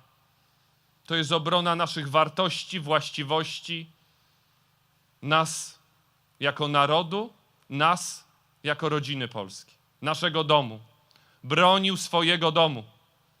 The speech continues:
a przez to bronił naszego wspólnego domu, któremu na imię Polska.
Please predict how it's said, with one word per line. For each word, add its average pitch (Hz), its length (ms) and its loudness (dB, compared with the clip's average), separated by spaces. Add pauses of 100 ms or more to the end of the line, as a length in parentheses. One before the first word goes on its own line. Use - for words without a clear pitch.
(100)
a 127 80 -2
przez 160 200 -6
to 170 100 -2
bronił 151 260 0
naszego 147 460 -2 (120)
wspólnego 147 540 -4
domu, 143 380 -2 (320)
któremu 143 340 -2
na 135 140 -2
imię 127 160 -6
Polska. 113 400 -10